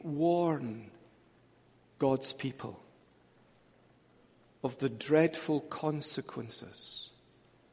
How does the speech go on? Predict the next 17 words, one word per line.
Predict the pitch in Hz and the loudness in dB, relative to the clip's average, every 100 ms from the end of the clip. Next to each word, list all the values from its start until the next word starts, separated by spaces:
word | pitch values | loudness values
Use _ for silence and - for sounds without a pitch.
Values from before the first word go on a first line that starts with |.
| _ _ _ - _ _ - | _ _ _ -20 _ _ -4
of | 120 - | -4 -4
turning | - 156 165 160 151 135 | 2 2 4 0 0 -2
back | 120 131 139 139 - - - - - - - _ _ _ _ _ _ _ | 0 0 0 -2 -8 -18 -20 -20 -20 -20 -20 _ _ _ _ _ _ _
and | - 113 - | -10 -10 -8
turning | - 165 165 156 147 | 2 4 4 4 4
away | 131 120 131 131 | 2 4 4 4
from | 123 - 123 110 | 2 -4 -6 -4
Jesus | 123 123 117 - | -2 -2 -4 -8
Christ. | - 110 113 110 - - - - - - - _ _ _ _ _ _ - _ _ _ _ _ _ _ _ _ | -8 -8 -10 -10 -8 -6 -6 -8 -12 -18 -20 _ _ _ _ _ _ -20 _ _ _ _ _ _ _ _ _
But | 160 156 | 4 6
because | 151 - 185 185 - | 4 8 8 8 6
he's | 170 151 | 4 4
a | 147 | 2
faithful | - 160 156 156 - 160 | 2 4 4 2 0 0
pastor, | - - 131 - - 101 - - - - - - - - _ _ - | 0 -2 -2 -4 -6 -6 -8 -18 -20 -20 -20 -20 -20 -20 _ _ 6
that's | 175 190 185 - | 8 8 4 4
not | 170 170 165 - - - | 8 10 10 6 -2 -8